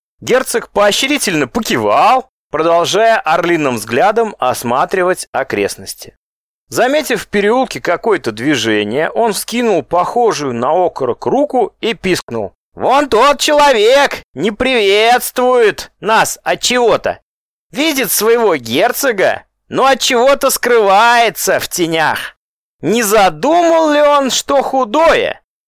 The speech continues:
Ещё два телохранителя рысью бросились в переулок.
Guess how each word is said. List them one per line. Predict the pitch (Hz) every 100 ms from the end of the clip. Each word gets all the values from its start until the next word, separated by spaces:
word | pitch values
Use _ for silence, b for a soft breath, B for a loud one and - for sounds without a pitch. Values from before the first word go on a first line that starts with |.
| _ _
Ещё | 117 196 226 311 294
два | 208 -
телохранителя | - 135 135 151 170 233 220 208 190 -
рысью | 175 262 233 214 175
бросились | 147 165 - 156 151
в | -
переулок. | 135 113 101 92 - -